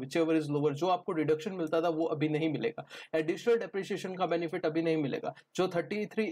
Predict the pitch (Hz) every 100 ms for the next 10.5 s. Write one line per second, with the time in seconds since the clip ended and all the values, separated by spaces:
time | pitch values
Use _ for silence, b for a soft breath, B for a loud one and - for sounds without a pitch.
0 | 170 165 202 190 180 151 180 175 185 165
1 | 156 185 185 180 170 160 147 170 175 170
2 | 165 156 156 - 160 156 156 156 160 165
3 | 151 156 147 143 131 131 - 143 214 202
4 | 185 165 160 147 143 143 202 226 - -
5 | - 175 143 160 151 143 143 175 175 160
6 | 170 160 165 160 160 233 294 165 160 160
7 | 156 151 151 165 160 143 165 156 147 151
8 | 151 139 147 147 143 135 143 147 143 147
9 | 143 143 - 160 160 156 170 165 156 165
10 | 156 156 - 156